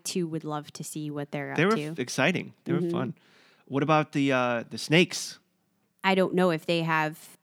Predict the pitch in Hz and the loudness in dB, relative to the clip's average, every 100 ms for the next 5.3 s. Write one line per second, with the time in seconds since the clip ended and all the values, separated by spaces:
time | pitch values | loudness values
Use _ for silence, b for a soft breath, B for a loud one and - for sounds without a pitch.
0 | _ - - - 165 160 226 233 220 247 | _ -12 -10 0 0 2 0 2 0 0
1 | - 240 247 254 254 226 240 196 - 180 | -2 0 2 2 2 2 2 2 0 0
2 | 196 170 170 170 160 156 156 156 160 170 | 0 -2 -2 -2 -2 -2 -4 -4 -4 0
3 | 190 196 185 185 175 165 160 151 - 262 | 2 4 4 4 2 0 -2 -2 2 4
4 | 233 208 185 180 - - 214 285 254 170 | 4 0 -2 -2 -4 -2 4 4 4 2
5 | 185 277 | 0 -2